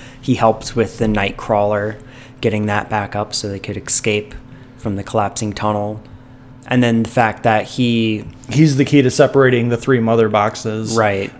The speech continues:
Speaker 2: Um, which I think was the whole point of doing that. Uh, but speaking of Cyborg, while we're on the subject,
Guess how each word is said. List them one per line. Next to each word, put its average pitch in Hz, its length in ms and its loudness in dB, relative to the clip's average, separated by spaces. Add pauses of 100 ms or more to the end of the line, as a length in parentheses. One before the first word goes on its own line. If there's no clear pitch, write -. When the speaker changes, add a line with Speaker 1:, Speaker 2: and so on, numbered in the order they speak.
(120)
Speaker 2:
Um, 113 320 2
which 127 160 4
I 139 80 6
think 151 160 6
was 139 160 6
the 127 60 6
whole 123 200 4
point 120 340 0
of 107 280 -2 (260)
doing 120 320 2
that. 104 360 -2 (360)
Uh, 117 220 2
but 131 180 0
speaking 202 420 6
of 123 300 2 (220)
Cyborg, 120 560 4
while 117 160 6
we're 117 100 4
on 123 140 2
the 123 60 0
subject, 110 560 -2